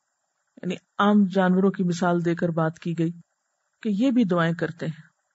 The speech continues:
ये दुआएं किसके लिए होती हैं? दूसरों को भली बात सिखाने वाले के लिए। यहाँ भी आप देखिए कि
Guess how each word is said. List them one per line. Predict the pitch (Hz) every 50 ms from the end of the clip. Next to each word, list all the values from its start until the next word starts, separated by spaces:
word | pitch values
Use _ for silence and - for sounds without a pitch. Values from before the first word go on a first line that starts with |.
| _ _ _ _ _ _ -
ये | 202 214
दुआएं | 185 202 214 220 226 220
किसके | 226 254 233 - - 262
लिए | 240 240 240
होती | 233 226 226 226 - 233
हैं? | 214 226 233 226 - _ _ _ _ _ _ _ _ _ _ _ _ _ _ _ - 175
दूसरों | 170 214 202 - - 208 220 214
को | 208 220 196
भली | 165 180 175 180 190
बात | 180 175 175 170 170
सिखाने | 170 170 - 170 - - 165 165 165 165
वाले | 160 160 160 170 170
के | 170 165 -
लिए। | - - - 170 - _ _ _ _ _ _ _ _ _ _ _ _ _ _ _ _ _ _ _ _ -
यहाँ | 220 226 233 240
भी | 214 220
आप | 214 208 202
देखिए | 180 185 185 180 - - 208 202
कि | 196 - 196 180 180